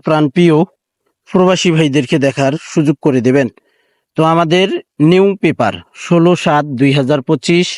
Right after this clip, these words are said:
ফুল এইচডি এবং ক্লিয়ার টুইন পেপার থাই লিটন টোটাল মাস্টার YouTube চ্যানেলে এই ভিডিওটি আপনারা দেখতে পারবেন।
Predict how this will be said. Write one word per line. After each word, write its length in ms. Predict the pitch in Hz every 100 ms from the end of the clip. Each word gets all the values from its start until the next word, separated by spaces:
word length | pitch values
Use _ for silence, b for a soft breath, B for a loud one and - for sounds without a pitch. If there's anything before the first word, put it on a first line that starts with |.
| - _ _ _ _ _
ফুল 200 | 185 185 - 165
এইচডি 360 | 160 127 143 180 - _ -
এবং 140 | 131 147 139 -
ক্লিয়ার 460 | 175 165 151 143 233 _ _ _ _ _
টুইন 280 | 185 175 156 135
পেপার 300 | 139 110 92 _ _ _ _ _ _ _ _ _ _ _ _ _ _
থাই 180 | - 156
লিটন 300 | 185 185 196 185
টোটাল 260 | 151 165 151
মাস্টার 260 | 139 - 139 135
YouTube 260 | 123 143
চ্যানেলে 340 | - 151 151 165 - _ _ -
এই 120 | 143 131
ভিডিওটি 440 | 160 160 180 165 165
আপনারা 320 | 131 127 123 139 233 _ _ 98 113
দেখতে 220 | 151 135
পারবেন। 360 | 117 120 139